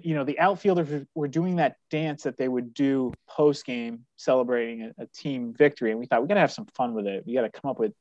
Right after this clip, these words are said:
with something behind it, you know, uh, a commercial and, and kind of like a tag for it, a hashtag, you know, just something to, to kinda put it all together." And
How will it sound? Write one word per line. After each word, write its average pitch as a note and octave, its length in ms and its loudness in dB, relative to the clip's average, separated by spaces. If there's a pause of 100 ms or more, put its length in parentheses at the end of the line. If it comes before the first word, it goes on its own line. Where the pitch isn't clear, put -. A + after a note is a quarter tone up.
(120)
with A#2 160 -10
something A#2 400 -6
behind A#2 460 -4
it, A2+ 180 0
you A2+ 140 -14
know, G3 200 -14 (320)
uh, G#2 140 -14
a - 260 -20
commercial E3 680 6
and, A2+ 120 -2
and A2 260 -12 (140)
kind C#3 140 -4
of A#2+ 60 -4
like A2 160 0
a - 100 -20
tag A#2 560 0
for G2+ 320 -6
it, F#2 80 -8
a G2+ 60 -14
hashtag, G#2+ 640 -4
you G#2+ 60 -12
know, G2+ 100 -12
just - 240 -14
something B2+ 320 -4
to, G#2 180 -4 (580)
to - 60 -14
kinda G#2+ 320 -2
put B2+ 140 0
it - 20 6
all A2 140 6
together." G#2 340 0 (480)
And A#2 520 0